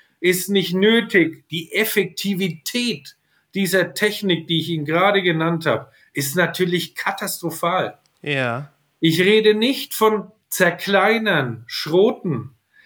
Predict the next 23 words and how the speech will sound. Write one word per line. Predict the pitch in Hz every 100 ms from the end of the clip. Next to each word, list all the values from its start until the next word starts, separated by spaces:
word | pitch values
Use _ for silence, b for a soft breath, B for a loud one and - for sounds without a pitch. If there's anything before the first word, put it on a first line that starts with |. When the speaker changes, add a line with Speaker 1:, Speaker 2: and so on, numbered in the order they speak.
| b
Speaker 1:
Muss | - 135 208 -
ich | 262 -
nicht | 202 233 - -
zwangsläufig | 170 180 208 - 196 175 180
machen. | 180 202 - 139 - _ _
Ich | -
bin | 160 147
nochmal | 180 202 190
dabei. | 175 139 113 - _ -
Effektiv | 180 190 202 165 196 220 240 - b b b b -
ist | 170 160 180
das | 170 -
überhaupt | 220 202 196 226 -
nicht. | 202 160 - _ _ _
Speaker 2:
Ja. | - 117 107
Speaker 1:
Ja, | 117 160 196 _ _
aber | 143 185 233 214
ich | 190 -
bekomme | 214 - 202 240 240 -
etwas, | 190 190 214 208 202
ein | 160 190 185
bisschen | 226 226 226 208
Alkohol. | 170 202 214 196 147 117